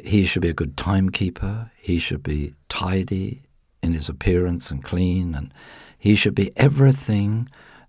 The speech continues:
that, that will bring praise from the boss. The best worker he has, because that's how we can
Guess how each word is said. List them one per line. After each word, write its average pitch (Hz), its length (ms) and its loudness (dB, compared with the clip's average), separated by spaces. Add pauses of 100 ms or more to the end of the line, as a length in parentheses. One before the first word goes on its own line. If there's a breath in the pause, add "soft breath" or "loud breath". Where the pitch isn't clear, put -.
that, 98 520 0 (920 loud breath)
that - 340 -2 (640)
will 101 260 6
bring 101 500 4
praise 104 540 2
from 80 280 -4
the 73 80 -4
boss. - 560 -12 (1500)
The 85 100 -2
best 95 420 2
worker 104 300 2
he 104 160 0
has, 95 220 0
because 90 380 -4
that's 101 420 -2
how 85 260 -4
we 80 220 -6
can 80 460 -8